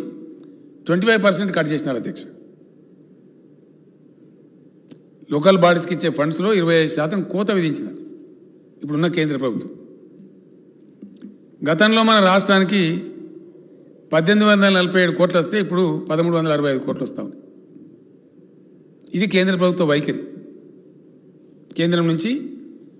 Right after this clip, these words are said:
స్థానిక సంస్థలను అభివృద్ధి చేయడానికి మనకు అందుతున్న సహకారం. ఫైనాన్స్ కమిషన్ కేటాయింపులండి.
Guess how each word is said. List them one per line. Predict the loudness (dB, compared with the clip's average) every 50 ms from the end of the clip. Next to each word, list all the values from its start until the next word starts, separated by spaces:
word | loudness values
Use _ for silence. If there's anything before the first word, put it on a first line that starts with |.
| -20 -10
స్థానిక | -4 0 0 2 2 2 2 2 2
సంస్థలను | 0 -2 2 0 2 2 2 2
అభివృద్ధి | 0 0 0 2 2
చేయడానికి | 2 2 2 0 0 0 -2
మనకు | -2 -2 -2 -2
అందుతున్న | -2 -2 -2 -2 -4 -4 -4
సహకారం. | -4 -6 -6 -6 -8 -10 -10 -14 -20 -20 -20 -20 -20 -20 -20 -20 -20 -20 -20 -20 -20 -20 -20 _ -6 0
ఫైనాన్స్ | 0 2 4 4 2 2 2 2
కమిషన్ | 2 2 2 -2 -2 -2
కేటాయింపులండి. | -2 -2 -2 -2 -4 -4 -8 -10 -12 -14